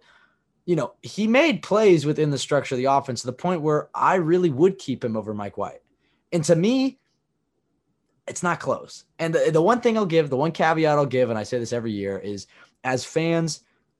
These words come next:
the, the luxury that the G M and the coaches have is they're with these guys every single day. They're with them in every single meeting. They've seen every single practice. They've seen them since O T As.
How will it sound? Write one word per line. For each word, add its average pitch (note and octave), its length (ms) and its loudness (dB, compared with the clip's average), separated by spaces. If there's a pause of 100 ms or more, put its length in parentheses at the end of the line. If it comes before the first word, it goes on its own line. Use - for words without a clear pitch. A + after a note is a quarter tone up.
(420)
the, A#2+ 240 -6
the A#2 160 -6
luxury C#3+ 500 -2
that A#2 120 -6
the A#2+ 60 -6
G B2 200 -6
M B2 120 -4
and A#2 60 -4
the A#2 40 -6
coaches G#2 360 -8
have G#2 220 -4
is G2 100 -12
they're G2 120 -6
with A2+ 220 -4
these A2 160 -8
guys G#2 300 -6 (100)
every G2+ 260 -8
single G2+ 280 -8
day. F#2+ 260 -10
They're F2+ 100 -14
with G#2 160 -8
them G2 140 -8
in F2+ 80 -10
every G#2 260 -8
single A#2 320 -4
meeting. G2 480 -8 (240)
They've F2 100 -16
seen F2+ 160 -14
every A2 220 -4
single B2 260 -4
practice. A2 540 -4
They've - 160 -12
seen G#2 200 -10
them F#2+ 120 -12
since A#2 360 -10
O A#2 120 0
T G#2+ 240 -6
As. G2 320 -6